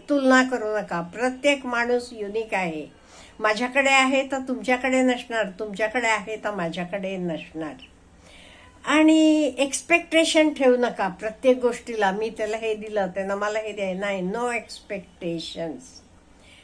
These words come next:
आणि जेलसी तरी बिलकुल करायची नाही. जेलसी केली की काय होते माहितीये का?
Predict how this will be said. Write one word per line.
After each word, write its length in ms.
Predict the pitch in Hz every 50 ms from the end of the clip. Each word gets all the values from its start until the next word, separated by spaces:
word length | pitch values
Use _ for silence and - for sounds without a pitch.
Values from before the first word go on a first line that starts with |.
| _ _
आणि 360 | - 175 196 202 202 208 214 208
जेलसी 640 | 180 175 202 190 180 185 226 240 254 - 294 285 269 254 254
तरी 260 | 254 247 254 262 262 247 214 190 180 165 - - - - - - - 151
बिलकुल 680 | 170 185 214 254 254 - - - - - 294 311 320 320 - -
करायची 600 | - 254 208 202 208 214 190 180 - 240 233 233
नाही. 800 | 220 214 196 170 156 156 151 156 165 156 151 170 185 190 185 165 147 - - - _ _ _ _ _ _ _ _ _ - - - - _ _ _ _ _ _ _ _ _ - - _ _ _ _ _ _ _ - 185
जेलसी 460 | 175 220 220 214 240 294 240 262 294
केली 300 | 277 311 294 294 285 269
की 140 | 262 302 294
काय 300 | 294 - 240 254 277 285
होते 260 | 320 285 - 294 285
माहितीये 420 | 277 285 277 285 294 427 440 392
का? 180 | - - 202